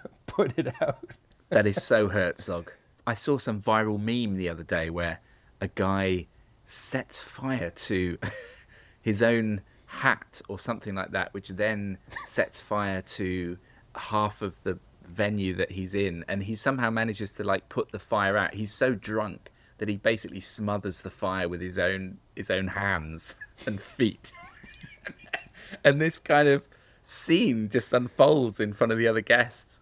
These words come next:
Speaker 2: Yeah, it's a, it's a, one of those.
Speaker 1: Someone had the foresight to catch it all on camera.
Speaker 2: Someone had the foresight to, to hit record and capture this guy. Anyway, on which note? <laughs>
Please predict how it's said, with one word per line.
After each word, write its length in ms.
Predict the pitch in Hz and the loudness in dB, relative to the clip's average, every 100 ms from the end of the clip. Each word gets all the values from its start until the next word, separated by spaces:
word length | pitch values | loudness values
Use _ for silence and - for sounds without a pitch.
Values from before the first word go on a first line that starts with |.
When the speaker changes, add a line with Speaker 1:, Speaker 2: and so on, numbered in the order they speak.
| - | -10
Speaker 2:
Yeah, 200 | 110 131 | -4 -2
it's 260 | 95 101 107 | -2 -2 -6
a, 60 | - - | -6 -10
it's 180 | 104 - | -10 -8
a, 100 | 101 - - - - _ - | -8 -10 -20 -20 -20 _ -8
one 180 | 107 113 | -4 -2
of 80 | |
those. 460 | 101 98 90 - - - _ _ _ _ | 0 0 0 -4 -12 -18 _ _ _ _
Speaker 1:
Someone 280 | - 127 127 | 2 4 6
had 160 | 120 | 2
the 60 | 101 | 2
foresight 500 | - 110 107 113 104 | 2 2 4 2 2
to 80 | 104 | 0
catch 260 | - 104 | 2 2
it 80 | 113 | 4
all 140 | 104 101 | 4 4
on 120 | 101 | 2
camera. 380 | - 120 107 92 _ - - - | -2 0 -2 -4 _ -20 -20 -2
Speaker 2:
Someone 260 | - 117 | 6 10
had 100 | 120 | 10
the 60 | 127 | 8
foresight 500 | 127 143 - 110 104 | 4 4 6 6 4
to, 200 | - 104 - | 2 0 0
to 140 | - 113 | -4 0
hit 160 | 120 117 | 0 0
record 540 | 113 135 110 98 95 - - | 2 4 6 6 2 -8 -2
and 360 | 98 98 95 - | 0 0 -2 -2
capture 420 | 113 - - 104 | -2 0 0 0
this 200 | 92 - | 0 -2
guy. 440 | 104 90 87 87 - _ _ _ | 0 2 2 -2 -4 _ _ _
Anyway, 380 | 127 139 95 76 - | 2 6 6 2 0
on 140 | 117 | 2
which 260 | 143 151 - | 4 4 4
note? 420 | 113 - - - | 2 0 -4 -14
<laughs> 60 | - | -14